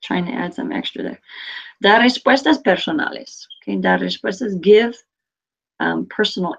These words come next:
answers. Okay, remember, I don't care how you answer things as long as you answer them correctly. Correctly as in grammatically correct. And I don't, I don't care. You can tell me that you live in a twenty-story home and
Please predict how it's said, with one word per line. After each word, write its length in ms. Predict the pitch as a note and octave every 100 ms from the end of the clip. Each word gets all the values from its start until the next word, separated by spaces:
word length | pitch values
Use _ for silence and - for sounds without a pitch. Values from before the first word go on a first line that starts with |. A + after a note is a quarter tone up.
| -
answers. 580 | F#3+ - - - - _ _
Okay, 220 | - - - _ -
remember, 400 | G3 G#3 G#3 G#3+ _
I 100 | G#3+
don't 200 | G#3 F#3
care 120 | - F#3+
how 120 | F3+
you 180 | E3+ F#3
answer 280 | F#3 F#3+
things 360 | F#3 F#3 F#3 G3 -
as 140 | E3+
long 220 | F3 F3
as 220 | F3+ F3+ _ _ _ _ _ _ _ -
you 100 | -
answer 280 | F3+ F#3
them 220 | F3 E3+ -
correctly. 680 | - G3 G3+ - - - -
Correctly 440 | - F3+ F3 E3
as 180 | D#3+ D#3
in 340 | D#3+ D#3+ E3 _ _ _ _ _ _ _ _ _ _ _ _ _ _ _ _ _ _ _
grammatically 560 | - F3 F3 - - F3+
correct. 460 | - D#3 - - -
And 180 | F3+
I 60 | E3+
don't, 200 | F3 - -
I 60 | -
don't 120 | F3+
care. 140 | E3+ E3
You 200 | E3 F3+
can 160 | -
tell 180 | G#3 A3+
me 160 | G#3+ G#3+
that 260 | - - - _ _ _ _ _ _ _ -
you 80 | -
live 180 | F3 F3+
in 80 | F3
a 60 |
twenty-story 680 | E3+ - F3 F3 - E3+ E3+
home 440 | F3 F#3 F3 F3
and 240 | D#4 -